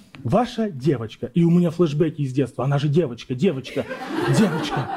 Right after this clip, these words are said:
Она же девочка». Я стою, все, у меня пелена перед глазами. Забрала, упала. Все. Ну, как жить дальше, я не представляю.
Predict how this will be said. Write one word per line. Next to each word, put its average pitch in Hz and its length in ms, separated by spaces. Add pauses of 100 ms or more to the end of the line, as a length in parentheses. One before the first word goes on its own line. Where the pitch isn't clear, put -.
(380)
Она 175 280
же 208 120
девочка». 202 400
Я 190 120
стою, 196 280
все, 185 240
у 160 60
меня 165 220
пелена 190 440
перед 151 240
глазами. 180 580 (400)
Забрала, 196 600
упала. 208 680 (420)
Все. 147 500 (280)
Ну, 220 180
как 233 260
жить 180 220
дальше, 170 340
я 160 160
не 190 120
представляю. 135 600